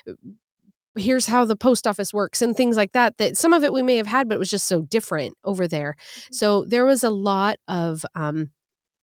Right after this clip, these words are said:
Speaker 1: a lot of just observing of life that became a real part of school at, at different stages throughout, um, our time. So in two thousand nineteen, we came back.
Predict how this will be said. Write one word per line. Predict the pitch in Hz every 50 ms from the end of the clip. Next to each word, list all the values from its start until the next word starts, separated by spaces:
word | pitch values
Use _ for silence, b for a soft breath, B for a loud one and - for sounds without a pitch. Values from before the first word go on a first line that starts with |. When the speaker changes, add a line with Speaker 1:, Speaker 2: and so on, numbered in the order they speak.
| _ _ _ _ _ _ _ _ _ _ _ _ _ _ _ _ _ _
Speaker 1:
a | - 208
lot | 202 202 220 247
of | 277 240
just | 233 226 -
observing | 214 180 170 170 180 185 190 196 214 196
of | 180 151 147
life | 160 165 165 170 175 165 143 - -
that | - 254 -
became | 180 175 - - 202 180
a | 180 180
real | 175 170 165 175 190 208 220 226 202 180 165
part | - - - 175 165 -
of | 175 160
school | - - - - 185 170 170 165 160 - _ _ -
at, | 185 - - _ _ _ _ _ _ _ -
at | - 147
different | - 190 170 - 170 131 117
stages | - - - 180 156 165 160 175 165 160 151 -
throughout, | - - 196 180 170 160 151 151 156 - - -
um, | - 143 147 151 147 143 147 -
our | - 175 165 151 151
time. | 151 - - 160 143 143 135 170 - _ B B B B B B B B B
So | B 233 226
in | 226 214
two | - 277
thousand | 262 285 285 277 302 294
nineteen, | 285 277 254 - - 262 247 233 233 220 214
we | 214 214
came | 208 - - 247 254 247
back. | 220 202 202 202 -